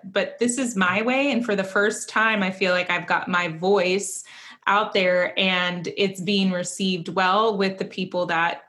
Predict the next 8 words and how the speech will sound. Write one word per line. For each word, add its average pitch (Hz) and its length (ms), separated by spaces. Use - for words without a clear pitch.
feel 170 680
like 175 240
my 170 100
soulmates. 170 800
You 202 120
know, 190 220
like, 175 260
it's, 190 300